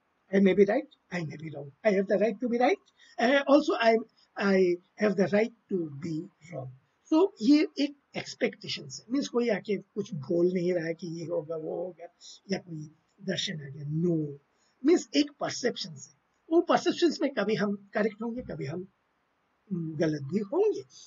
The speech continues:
So यहाँ पे अभी हमारा जो range है, ये दो range के बीच में dollar rupee calibrate होना चाहिए, जब तक कुछ नया ingredient, market ingredients, म-, कोई नया मसाला यहाँ पे ऐड ऑन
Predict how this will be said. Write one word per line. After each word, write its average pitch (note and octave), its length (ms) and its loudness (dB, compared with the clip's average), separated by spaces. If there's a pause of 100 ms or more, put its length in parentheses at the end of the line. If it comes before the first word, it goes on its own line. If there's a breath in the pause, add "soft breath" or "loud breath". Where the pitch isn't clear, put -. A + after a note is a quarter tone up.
(200 loud breath)
So D4 220 4 (260 loud breath)
यहाँ A#3 200 4
पे - 160 -6 (140)
अभी C4+ 300 6 (180)
हमारा B3+ 320 2
जो A#3+ 160 2
range G3 380 2
है, G#3 60 2
ये F#3 320 -2
दो E3 280 0
range E3 260 -6
के F3+ 120 -6
बीच F3+ 300 -4
में G3+ 200 -2
dollar D#3+ 260 0
rupee B3 340 8 (440 loud breath)
calibrate F#3 540 4 (100)
होना D#3+ 320 -10
चाहिए, F#3+ 600 8
जब F#3 140 6
तक B3+ 240 0
कुछ F4 200 -2 (240 loud breath)
नया F3+ 640 2
ingredient, G3 920 8
market F#3 420 -4 (460 soft breath)
ingredients, F#3+ 680 2 (460)
म-, E3+ 520 -2
कोई F#3 260 4
नया E3+ 240 0
मसाला D#3+ 440 -6 (540)
यहाँ D#3 260 -8
पे G3+ 160 -2 (260)
ऐड F3+ 180 -2
ऑन D#3 200 -8